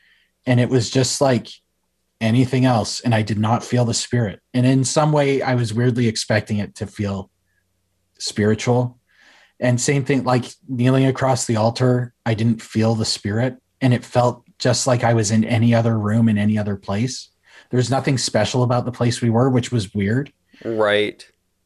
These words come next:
Speaker 1: Um, it felt just as mechanical as doing baptisms for the dead.
Speaker 2: Right, right. It was just kind of a, "Oh yeah, we do this all the time," just a ritualized.
Speaker 1: Yeah, it
Speaker 2: And
Speaker 1: was
Speaker 2: not e-,
Speaker 1: just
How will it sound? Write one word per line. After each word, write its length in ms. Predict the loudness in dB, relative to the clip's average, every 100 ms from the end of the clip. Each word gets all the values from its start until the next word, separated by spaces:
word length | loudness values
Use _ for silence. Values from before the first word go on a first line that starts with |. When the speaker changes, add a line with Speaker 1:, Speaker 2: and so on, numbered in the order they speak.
| _ _ _ _
Speaker 1:
Um, 400 | -2 2 2 2 0
it 100 | -2
felt 360 | 0 -2 0
just 220 | -2 0 0
as 120 | 0
mechanical 540 | -2 0 0 2 0
as 100 | -2
doing 200 | 0 0
baptisms 520 | 2 0 -2 -4 -4
for 120 | -4 -6
the 80 |
dead. 340 | -2 -2 -4 -8 _ _ _ -8
Speaker 2:
Right, 500 | 0 2 0 -2 -10 -4
right. 360 | 0 2 2
It 80 | 0
was 180 | -2 0
just 220 | -4 -4
kind 240 | -4 -2 0
of 160 | 0
a, 340 | 2 2 2 -4 _ _ _ _
"Oh 120 | -2
yeah, 200 | 2 2
we 140 | 0 -2
do 120 | -2
this 160 | 0 0
all 140 | -2
the 60 | -2
time," 260 | -4 -4
just 200 | -6 -10
a 40 | -6
ritualized. 1080 | -6 -6 -6 -2 0 0 -2 -4 -10 -18 -20 _ _ _ _
Speaker 1:
Yeah, 360 | -2 0 0 -2
it 60 | 0
Speaker 2:
And 120 | 2
Speaker 1:
was 100 | 4
Speaker 2:
not 100 | 2
e-, 20 |
Speaker 1:
just 340 | 0 -2 -10